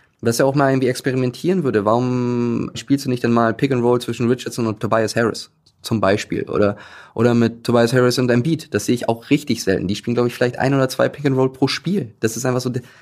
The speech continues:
der Typ verdient zweiunddreißig oder dreißig Millionen Dollar oder wie viel auch immer und steht da im besten Falle und hat irgendwie so häufig den Ball in der Hand wie die Mitspieler von Kyrie Irving. Obwohl dieses Jahr ist es auch nicht so schlimm. Ich muss es ein bisschen zurücknehmen. Da, der, der Ballhawk ist ja dieses Jahr bisher Luka Doncic mit neun Komma sieben Minuten.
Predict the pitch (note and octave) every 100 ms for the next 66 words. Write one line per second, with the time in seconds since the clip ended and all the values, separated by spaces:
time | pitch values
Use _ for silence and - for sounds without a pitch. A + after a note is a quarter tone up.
0 | _ A#2 - E3+ D3+ D3 D3 - C#3+ D#3
1 | - - _ - - - - C3 D3 C3+
2 | G#2 G2 A#2 C#3+ B2+ B2 A#2+ C3 B2 B2
3 | D3+ A#2 A2 C#3 C3 - - D#3 D#3+ -
4 | - C3 - D3+ E3 C3 A2+ A#2 - A#2
5 | - A2+ B2+ C3 A#2 A#2 - A#2 A2+ A#2
6 | A#2 A#2+ A#2 - - _ - B2 D3 C3+
7 | C#3+ B2+ C3 C#3 C3+ C3 C3+ C3+ C3 B2+
8 | B2+ B2+ C#3 - C#3 C3+ B2 C3 C3+ C#3
9 | D3 A#2 _ - - _ - A#2+ C3+ D#3
10 | D3 C3 A#2+ G#2+ G#2+ G#2 G2 F2+ G#2 G#2
11 | - G2+ G2 F#2 D#2+ A1 G#1 - - G#2
12 | G2 A2 G#2 A2 G2+ A#2+ B2+ C3+ C3 B2+
13 | A2+ A#2+ A2 A2+ A2 G#2+ G#2 G#2 G#2 G#2
14 | G#2 G2 G2 - - F#2+ F#2+ - G2 F#2
15 | F#2+ F#2 F#2 F#2